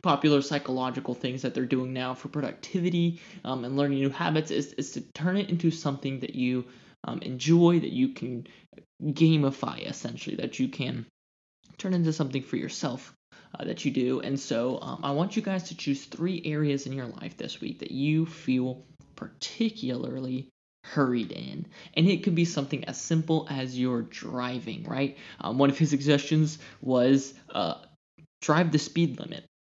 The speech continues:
Not five over, not two over, drive the speed limit. And so maybe you find yourself each morning rushing to get out the door, um, and speeding through, uh, yelling at traffic or whatever, and you come in and you're already feeling some, some sort of way.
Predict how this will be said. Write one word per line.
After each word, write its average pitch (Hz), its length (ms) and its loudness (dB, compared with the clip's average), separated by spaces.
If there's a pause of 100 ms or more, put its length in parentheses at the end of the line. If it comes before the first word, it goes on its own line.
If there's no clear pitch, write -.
(180)
Not 127 300 -2
five 165 320 4
over, 160 300 6
not 143 260 4
two 185 140 6
over, 170 160 4
drive 160 520 0
the 160 200 4
speed 156 500 -2
limit. 135 340 -4 (340)
And 170 140 6
so 185 100 4
maybe 170 260 8
you 202 120 2
find 160 240 2
yourself 147 300 0
each - 180 -2
morning 127 400 0
rushing 135 380 0
to 135 100 0
get 135 140 4
out 151 180 -4
the 147 80 0
door, 139 520 6 (280)
um, 117 240 -2
and 127 160 -6
speeding 196 440 2
through, 151 500 4
uh, - 260 -4
yelling 170 440 4
at - 80 0
traffic 143 420 2
or 143 80 4
whatever, 135 340 6
and 147 160 2
you 170 100 6
come 156 240 2
in 131 100 2
and 120 100 -6
you're - 220 -8
already 123 400 -2
feeling 151 500 -8
some, - 320 -10
some - 800 -2
sort 139 280 8
of 120 120 4
way. - 320 -4